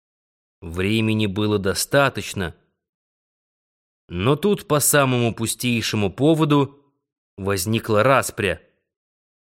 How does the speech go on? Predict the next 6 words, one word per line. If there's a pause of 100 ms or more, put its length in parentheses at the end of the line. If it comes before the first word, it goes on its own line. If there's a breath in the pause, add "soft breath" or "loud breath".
(360)
"Вы (380)
внимательно
следите
за
ходом
событий?" —